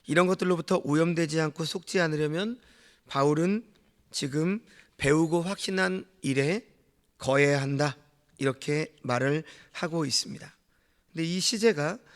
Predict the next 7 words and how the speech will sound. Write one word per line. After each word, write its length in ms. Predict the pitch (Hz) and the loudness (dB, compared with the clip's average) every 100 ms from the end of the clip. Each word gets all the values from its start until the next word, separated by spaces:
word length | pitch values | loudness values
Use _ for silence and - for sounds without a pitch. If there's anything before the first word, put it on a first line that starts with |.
| - - - | -20 -20 -8
현재 540 | 226 220 208 220 214 - | -2 0 2 2 2 0
명령법인 800 | 131 143 160 170 165 156 151 147 | 0 2 2 0 0 -2 0 -2
것을 420 | 139 143 190 233 - - - _ _ | -2 0 0 0 -6 -20 -20 _ _
보시면 580 | - 131 139 127 147 214 - _ _ | -4 -2 0 0 -2 -4 -8 _ _
지속적인 680 | - 170 196 202 - 180 185 | -4 0 0 0 0 0 0
행동을 420 | 180 175 170 170 165 | -2 -2 0 0 -2
강조-, 420 | - 147 147 | -4 -4 -4